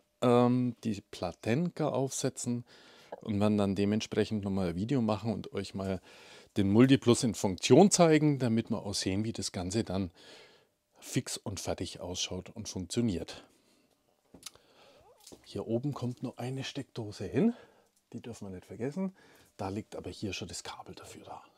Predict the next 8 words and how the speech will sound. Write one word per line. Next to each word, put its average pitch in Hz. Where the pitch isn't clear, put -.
Das -
haben 95
wir 87
schon -
reingelegt. -
Das -
kommt 101
dann 90